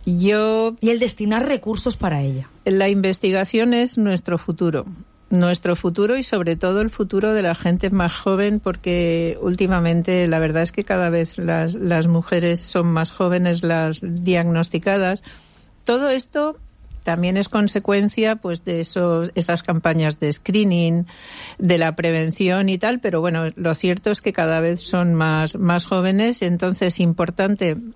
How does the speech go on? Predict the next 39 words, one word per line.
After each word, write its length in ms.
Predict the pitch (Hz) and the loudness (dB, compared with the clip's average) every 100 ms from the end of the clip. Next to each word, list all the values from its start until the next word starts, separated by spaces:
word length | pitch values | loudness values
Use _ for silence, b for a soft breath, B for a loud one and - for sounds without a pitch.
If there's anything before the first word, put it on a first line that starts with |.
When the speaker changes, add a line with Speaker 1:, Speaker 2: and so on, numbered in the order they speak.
| _ - - - | _ -20 -10 -2
Speaker 1:
es 160 | 175 | 0
lo 120 | 190 | 2
máximo. 500 | 170 175 - 180 156 | 2 0 -2 -2 0
La 160 | 151 170 | 0 0
investigación 1000 | 170 170 165 - 170 175 175 220 208 180 B B B - | 2 0 0 0 0 0 0 0 0 -2 B B B -2
y 140 | 185 | 0
el 160 | 175 170 | 0 0
tratamiento, 800 | 175 170 170 185 202 214 233 | -2 0 0 2 2 2 0
pues 220 | 226 180 175 | 0 0 0
no 180 | 175 190 | 0 0
sé 240 | 202 208 | 0 0
si 160 | - 202 | 0 2
decirte 640 | 196 185 202 190 208 208 | 2 0 -2 0 0 0
cincuenta 480 | 202 185 196 196 208 | 0 -2 0 0 0
cincuenta 640 | - 196 208 208 214 220 | 0 0 2 0 2 0
o 60 | 180 | -2
quizá 380 | 175 170 196 214 B B B B B - | -4 -4 -4 -2 B B B B B 0
me 160 | 196 | 2
atrevería 600 | 185 185 185 180 185 196 | 2 0 0 2 2 2
a 20 | 190 | 2
decir 400 | 190 185 190 185 | -2 0 -2 0
que 100 | 180 | 0
mucho 300 | 175 180 180 | 0 0 0
más, 320 | 165 180 175 | 2 0 0
un 140 | 160 | -2
setenta 560 | 160 156 165 175 185 165 | 0 0 0 0 0 -2
treinta 500 | 165 170 170 165 151 | 0 0 0 0 0
o 40 | 151 | 0
una 180 | 147 147 | -2 -2
cosa 240 | 143 - | -4 -4
así. 100 | 160 | -2
Speaker 2:
Claro, 180 | 208 208 | 0 2
es 140 | 165 | 0
importante 420 | 220 226 226 247 226 | 0 0 0 -2 0
dedicar 420 | 185 165 170 214 | -2 -2 -2 -2
recursos 360 | 247 277 233 | -2 -2 -2
al 80 | 180 | -2
tratamiento 520 | 170 175 160 180 208 | -2 -2 0 0 0
actual, 600 | 233 - 208 190 214 320 | -2 0 0 2 0 -4